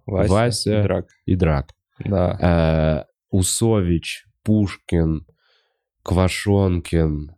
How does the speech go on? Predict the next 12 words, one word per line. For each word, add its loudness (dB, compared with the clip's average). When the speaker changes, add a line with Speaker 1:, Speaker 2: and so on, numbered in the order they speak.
Speaker 2:
э, 2
Малой 2
летом, 0
да, 2
выложил, 0
не 0
считаем, 0
Speaker 1:
М. 0
Speaker 2:
не 0
будем 0
считать? -4
Speaker 1:
Ну, 0